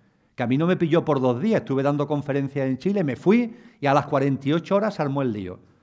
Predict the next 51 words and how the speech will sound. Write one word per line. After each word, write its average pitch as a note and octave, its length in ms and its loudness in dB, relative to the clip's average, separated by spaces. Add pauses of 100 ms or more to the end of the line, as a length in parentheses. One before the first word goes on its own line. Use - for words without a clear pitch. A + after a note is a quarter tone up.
(240)
Llego D#3+ 220 2
a F#3 40 4
estar D3 220 0
dos D3+ 160 2
días E3 200 2
más D#3 200 -2
allí, D#3 180 -2
me G3 100 0
tengo D#3 220 2
que C#3+ 120 -4
quedar C#3+ 240 0
durante C#3+ 320 -2
no B2 100 -4
sé C#3 100 -6
cuánto C3 300 -4
tiempo C3 280 -2
en A#2+ 80 -4
Chile. F#2+ 260 -18 (2500)
Ha A#2+ 100 -6
sido F3 260 -2
esa C#3 180 -4
sociedad A#2 500 -8
donde G#2+ 320 -6
la G#2+ 100 -6
vacunación G#2 640 -10
está G#2+ 200 -12
más G2+ 240 -12
alta, D3 260 -4
donde B2 240 -6
los G#2+ 100 -10
controles A2+ 440 -10
son A2 160 -10
más F#2+ 180 -12
duros, C#3+ 300 -4 (1080)
donde B2 280 -2
la B2 140 -4
tercera B2+ 440 -4
dosis C3+ 320 -4
se - 80 -6
ha G#2 80 -8
puesto C3 260 -6
a A2 60 -6
todo G#2 200 -8
el F#2+ 60 -10
mundo, D#3 300 -2
donde A#2 280 -4
se A#2+ 160 -6
habla C#3 200 0
de B2+ 100 -2
la G2 120 -8
cuarta, D3+ 720 -6